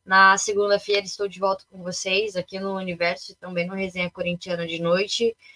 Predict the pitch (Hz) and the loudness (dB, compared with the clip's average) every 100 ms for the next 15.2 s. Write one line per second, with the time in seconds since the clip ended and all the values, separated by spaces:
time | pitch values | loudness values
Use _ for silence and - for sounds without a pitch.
0 | _ _ - 254 330 - - - 262 - | _ _ 4 6 6 0 0 6 6 6
1 | 233 - 165 165 170 147 139 - - 202 | 0 0 0 2 4 2 2 -4 0 2
2 | 190 160 180 175 170 180 160 156 185 196 | 4 6 6 4 0 2 4 4 2 0
3 | 139 - - 151 160 180 - 202 190 190 | -4 -14 -4 0 2 2 2 0 0 0
4 | 180 175 160 156 196 190 185 175 - 196 | 0 0 -2 -4 -6 -6 -10 -12 -10 -6
5 | 180 156 180 180 175 - 180 185 196 196 | -6 -2 2 2 0 -4 -4 -4 -10 -12
6 | 185 196 170 170 196 - - - - _ | -12 -10 -6 -2 -2 -4 -12 -16 -20 _
7 | 180 185 185 196 202 180 185 185 180 175 | -2 0 6 6 6 6 4 4 4 6
8 | 170 165 160 170 - 175 175 165 160 160 | 6 6 2 0 -2 -2 0 0 0 -2
9 | 175 190 180 190 - 185 175 196 175 160 | -2 -2 0 -2 -2 -4 -4 -2 -2 -2
10 | 175 202 208 - 190 185 190 170 208 208 | -2 -2 -2 -2 0 0 -2 0 2 2
11 | 185 170 - 220 - 220 _ _ _ - | -2 -4 -4 -6 -6 -8 _ _ _ -2
12 | 254 254 247 240 226 - 220 202 196 190 | 4 6 6 4 0 -6 -4 -4 -2 0
13 | 185 208 226 214 220 254 240 220 208 208 | 2 0 -2 -6 -6 -2 -2 0 0 2
14 | 196 185 190 185 190 202 - 208 180 185 | 2 2 0 -4 -4 -6 -6 -2 0 2
15 | 185 | 0